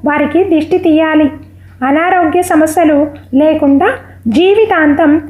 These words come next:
ఆరోగ్యంగా ఉంటారట. తాబేలు అంటేనే మహావిష్ణువు స్వరూపం కాబట్టి మన పూజా గదిలో తాబేలు విగ్రహం ఉంటే ఇంట్లో డబ్బు సమస్యలే ఉండవు. ఈ కార్తీక అమావాస్య రోజున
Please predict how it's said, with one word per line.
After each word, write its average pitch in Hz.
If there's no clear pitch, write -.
ఆరోగ్యంగా 302
ఉంటారట. 330
తాబేలు 403
అంటేనే 339
మహావిష్ణువు 320
స్వరూపం 359
కాబట్టి 311
మన 349
పూజా 302
గదిలో 320
తాబేలు 330
విగ్రహం 339
ఉంటే 302
ఇంట్లో 311
డబ్బు 285
సమస్యలే 320
ఉండవు. 302
ఈ 440
కార్తీక 370
అమావాస్య 330
రోజున 311